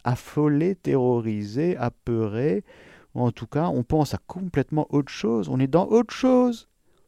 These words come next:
On est auditeur d'autres voix, d'autres paroles. Le champ est tellement occupé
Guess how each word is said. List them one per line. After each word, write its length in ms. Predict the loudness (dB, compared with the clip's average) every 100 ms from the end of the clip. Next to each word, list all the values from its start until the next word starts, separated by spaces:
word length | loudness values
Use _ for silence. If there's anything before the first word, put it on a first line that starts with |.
| _ _ _ _ _ _ _ _ _ _ _ _ _ -2
On 160 | 4
est 100 | 4
auditeur 640 | 6 4 2 0 6 6 6
d'autres 540 | 10 10 10 6 4
voix, 420 | 4 4 4 2
d'autres 480 | 2 6 8 6 2
paroles. 640 | 2 2 2 0 0 -2 -8 _ -20 -20 _ _ _ _ _ _ _ _ _ _ _ -20 -2
Le 720 | 4 8 10 12 12 10 8
champ 680 | 4 -2 2 4 4 0 -6 _ _ _ _ _ _ _ _ _ _ _ _ _ _ _
est 180 | -4 2
tellement 380 | 6 8 8 8
occupé 720 | 8 8 2 2 8 8 8